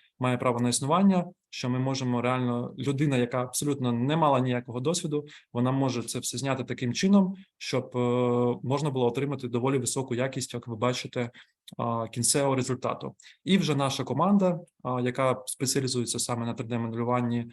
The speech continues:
а, на чистці, на в цьому всьому, вона, а, дороблювала, а, кінцевий, а, якийсь, е, а, продукт.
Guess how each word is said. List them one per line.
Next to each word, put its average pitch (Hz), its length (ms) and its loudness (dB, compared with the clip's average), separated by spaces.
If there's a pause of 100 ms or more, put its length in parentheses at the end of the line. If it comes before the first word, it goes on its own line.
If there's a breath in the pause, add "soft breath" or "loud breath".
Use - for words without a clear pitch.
(280 loud breath)
а, - 140 -6
на 117 140 0
чистці, 143 600 0
на 120 100 -2
в 117 60 -6
цьому 120 300 -2
всьому, 185 520 4 (240)
вона, 147 340 2
а, 117 280 -4
дороблювала, 123 800 2 (340)
а, 113 300 -6
кінцевий, 127 760 0 (260)
а, 117 360 -4 (760)
якийсь, 131 680 2
е, 120 280 2 (380)
а, 117 200 -4
продукт. 113 460 -2